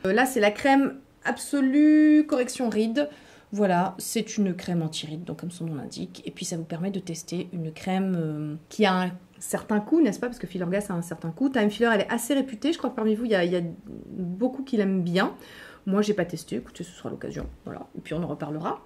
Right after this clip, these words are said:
Et donc, la case vingt-deux. De chez Caudalie, la gelée nettoyante purifiante, pareil, marque qui plaît à nombre d'entre vous, d'entre vous.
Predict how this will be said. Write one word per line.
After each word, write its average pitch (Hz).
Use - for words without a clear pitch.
Et 262
donc, 214
la 226
case 196
vingt-deux. 180
De 285
chez 403
Caudalie, 403
la 277
gelée 339
nettoyante 311
purifiante, 302
pareil, 262
marque 254
qui 226
plaît 226
à 202
nombre 269
d'entre 247
vous, 208
d'entre 214
vous. 247